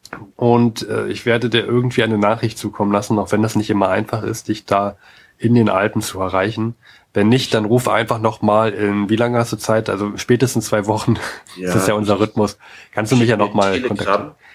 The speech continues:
Speaker 1: Genau, genau, mach
Speaker 2: Das war
Speaker 1: das.
Speaker 2: nervig. Für Telegramm muss ich ewig weit fahren. Ich hätte gern ein tragbares Telegrammgerät. Sowas müsste man mal erfinden.
Speaker 1: Meinst du, dass es dafür einen Absatzmarkt gibt? Das wären ja riesige Geräte.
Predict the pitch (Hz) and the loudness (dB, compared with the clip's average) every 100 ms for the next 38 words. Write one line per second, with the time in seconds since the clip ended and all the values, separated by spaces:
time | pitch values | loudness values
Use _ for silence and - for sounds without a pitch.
0 | _ - 107 98 87 _ 101 101 101 101 | _ 0 2 2 -2 _ -4 0 2 2
1 | 107 95 95 113 - 143 143 - 90 - | 0 0 2 0 0 -2 -2 -6 -4 -2
2 | 120 101 - 95 131 110 107 107 - - | 0 0 -2 -2 -2 -2 -4 -8 -10 -8
3 | 135 98 101 71 76 - 87 107 - 82 | -6 -8 -10 -8 -8 -6 -2 0 -2 -6
4 | - - - 87 90 90 - 87 - - | -4 -2 0 2 2 -2 0 -2 -2 -2
5 | 90 92 90 92 87 87 - 113 90 - | 0 0 -2 -2 -4 -2 -4 -4 -6 -6
6 | 85 - 101 101 95 107 110 110 101 95 | -8 -2 0 2 2 0 0 0 2 2
7 | - - 107 92 117 117 - - _ _ | 0 -2 -8 -8 -14 -16 -20 -20 _ _
8 | - _ _ _ _ - 87 98 - 107 | -20 _ _ _ _ -4 -4 -2 0 0
9 | 104 - 101 - 95 - - 92 - - | 0 -2 -4 -2 -2 -4 -4 -4 -4 -10
10 | - - 120 - 110 110 - 110 95 - | -6 -2 -2 0 0 2 0 0 -2 0
11 | 95 90 92 90 90 107 139 127 113 - | 0 2 2 2 2 2 2 2 0 0
12 | 101 98 90 - 87 92 101 - 87 | 0 0 -4 -6 -6 -6 -6 -8 -12